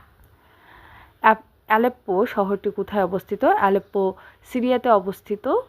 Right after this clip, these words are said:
এটি যুদ্ধ বিধ্বস্ত দেশ আলেপ্পোর সিরিয়ার পশ্চিমে অবস্থিত। শহরটি আলেপ্পো গভর্নরেটের রাজধানী। গ্রিনপিস হলো পরিবেশবাদী সংগঠন।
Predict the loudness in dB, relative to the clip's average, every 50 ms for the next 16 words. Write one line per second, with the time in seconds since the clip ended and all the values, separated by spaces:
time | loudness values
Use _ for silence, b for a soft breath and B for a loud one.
0 | _ _ -6 -6 -4 -2 -2 -2 0 -2 -2 -2 -4 -6 -6 -4 -6 -8 -10 -6
1 | -4 -6 -6 -6 -8 -8 -6 -6 -6 -6 -8 -10 -6 -4 -2 -2 -2 -2 -6 -18
2 | -14 _ -4 -2 -2 -2 -4 -4 -4 -4 -4 -4 -6 _ _ -20 -12 -6 -4 -2
3 | -2 0 -2 -2 -4 -8 -4 -2 -2 -2 -2 -2 -6 -8 -6 -4 -2 -4 -4 -4
4 | -4 -6 -6 -6 -8 -8 -12 -12 -12 -12 -14 -14 B B B B B B B B
5 | B B B B _ _ _ _ _ _ _ _ _ _ -16 -6 0 0 2 2
6 | 2 -2 -4 -6 -8 -8 -6 -4 -2 -2 0 0 0 -2 -2 -4 -2 0 0 0
7 | 0 2 0 -2 0 -2 -4 -4 -2 -2 -2 -2 -2 -2 -2 -2 -4 -4 -4 -6
8 | -6 -6 -6 -6 -10 -14 -16 _ _ _ _ _ _ _ _ _ _ _ _ _
9 | _ B B B B B B B B -2 0 2 2 2 0 -2 -2 -4 -4 -2
10 | -2 -2 0 0 0 0 0 0 2 2 0 -2 -2 -2 -2 -2 0 0 -2 -2
11 | -2 -6 -18 -10 -4 -2 -2 -2 -2 -2 -6 -6 -6 -8 -10 -10 -10